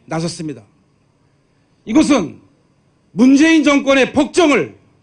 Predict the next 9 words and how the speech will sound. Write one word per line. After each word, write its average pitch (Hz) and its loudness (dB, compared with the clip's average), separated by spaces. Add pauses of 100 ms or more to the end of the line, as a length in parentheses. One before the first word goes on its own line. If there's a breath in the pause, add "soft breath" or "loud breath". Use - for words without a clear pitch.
(420)
막으라는 220 -2 (840)
국민의 269 2 (480)
분노를 269 2 (1600)
대변하고 196 -2
있는 170 -8
것입니다. 123 -14 (1300)
지금 254 0
우리 269 2
대한민국은 247 -2